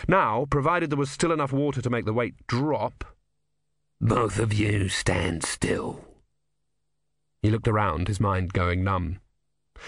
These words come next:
There was a heavy-set man in a black robe standing in the stricken doorway. Behind him a guard held a sword in a meaningful manner. Who are you? Why are you here? Ern hesitated for only a moment.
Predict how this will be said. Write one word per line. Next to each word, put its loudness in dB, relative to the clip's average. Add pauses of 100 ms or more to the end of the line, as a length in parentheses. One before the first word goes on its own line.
(100)
There 0
was 2
a 2
heavy-set -2
man 2
in -2
a -2
black 0
robe 0
standing 0
in -2
the -2
stricken -2
doorway. -2 (300)
Behind 2
him 0
a -2
guard 0
held -2
a -2
sword -2
in -4
a 0
meaningful -2
manner. -2 (840)
Who 2
are 0
you? -6 (560)
Why 0
are 0
you 0
here? -6 (1040)
Ern 0
hesitated -2
for 0
only 0
a 0
moment. -4